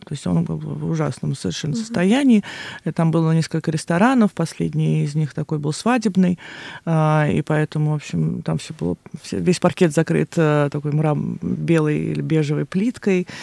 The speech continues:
Speaker 1: мрамор был закрашен <laughs> каким-то золотом, ну, в общем, это всё было совершенно чудовищно. И вот,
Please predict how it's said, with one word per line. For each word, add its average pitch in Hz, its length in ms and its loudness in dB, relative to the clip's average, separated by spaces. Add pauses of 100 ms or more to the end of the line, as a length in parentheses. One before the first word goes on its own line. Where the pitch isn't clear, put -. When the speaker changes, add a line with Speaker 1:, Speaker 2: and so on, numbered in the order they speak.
(400)
Speaker 1:
мрамор 165 420 6
был 156 200 4
закрашен 156 680 2
<laughs> - 80 -12
каким-то 160 380 -2
золотом, 208 480 4
ну, 208 120 8
в - 20 6
общем, 202 260 0
это 185 140 -4
всё 202 140 0
было 175 180 0 (240)
совершенно 190 280 4
чудовищно. 233 500 2 (440)
И 180 120 4
вот, 196 180 4